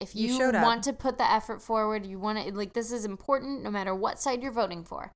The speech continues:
Speaker 1: So, that's what I'm gonna say. Um, please, please, please, please email us, Texas ten thirty-one podcast at gmail dot com. Go to our
Speaker 2: No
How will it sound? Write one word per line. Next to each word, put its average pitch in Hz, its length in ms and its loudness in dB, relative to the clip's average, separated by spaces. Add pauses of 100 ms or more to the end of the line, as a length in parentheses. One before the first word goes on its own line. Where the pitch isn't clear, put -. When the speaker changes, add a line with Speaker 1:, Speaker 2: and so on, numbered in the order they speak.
(240)
Speaker 1:
So, - 160 0 (360)
that's 208 120 -6
what 247 100 0
I'm 247 120 -2
gonna 269 140 -2
say. 254 400 2
Um, 202 440 2 (480)
please, 269 640 -2
please, 247 300 -6
please, 233 220 -8 (100)
please 247 420 -2 (500)
email 247 360 2
us, 247 380 4
Texas 226 400 -6
ten 220 220 -4
thirty-one 208 400 -2
podcast 196 680 -2
at 185 180 -6
gmail 190 420 -6
dot - 220 -6
com. 254 460 2 (260)
Go 214 100 0
to 208 80 0
our 180 120 2
Speaker 2:
No 180 40 -12